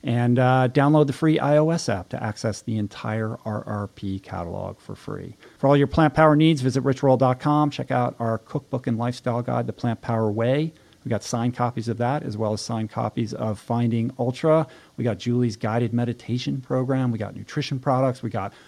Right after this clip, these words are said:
one hundred percent organic cotton garments, Plant Power tech tees. We got Peace and Plants sticker packs, temporary tattoos, limited edition art prints, both framed and unframed. All kinds of really cool stuff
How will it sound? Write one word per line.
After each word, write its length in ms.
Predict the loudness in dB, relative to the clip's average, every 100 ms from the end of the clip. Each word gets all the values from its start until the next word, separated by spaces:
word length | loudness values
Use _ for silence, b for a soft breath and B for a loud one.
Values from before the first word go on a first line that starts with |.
| B 0
one 180 | 2
hundred 200 | 4 2
percent 400 | 0 0 0 0
organic 440 | -2 -2 0 0 -4
cotton 360 | -6 -4 -6
garments, 440 | -6 -2 -2 -2 -4
Plant 260 | -6 -6
Power 280 | -6 -8 -10 -8
tech 240 | -10 -6
tees. 380 | -2 0 0 -4 B B B
We 80 | -4
got 240 | -4 -4
Peace 240 | -6 -4 -4
and 100 | -4
Plants 320 | -4 -4 -6
sticker 340 | -10 -6 -4
packs, 440 | -4 -4 -4 -6 -8
temporary 500 | -6 -4 -2 -2 -4
tattoos, 720 | -8 -8 -4 -2 0 -2 -4 B B -4
limited 500 | 0 2 2 0 -2
edition 560 | -6 -4 -2 0 -2 -4
art 280 | -4 -4 -4 _ _ -4
prints, 360 | -2 0 -4
both 240 | -8 -10 -6
framed 360 | -4 -2 -2
and 120 | -4
unframed. 600 | -4 -4 -4 -2 -2 -2 B B B
All 100 | 0
kinds 220 | 4 4 2
of 100 | 2
really 220 | 2 0
cool 420 | 0 0 2 0
stuff 440 | -2 -2 -2 -4